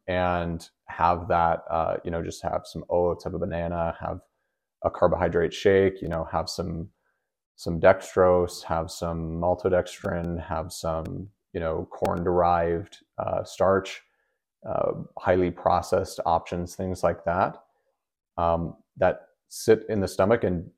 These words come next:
tend not to disrupt aerobic training as much. Um,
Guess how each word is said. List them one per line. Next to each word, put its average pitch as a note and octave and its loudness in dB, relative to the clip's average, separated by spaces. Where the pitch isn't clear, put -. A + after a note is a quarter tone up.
tend F#2 -2
not F2 -2
to F#2+ -8
disrupt E2+ 0
aerobic F2 2
training F2 -6
as E2+ -6
much. - -4
Um, E2+ 2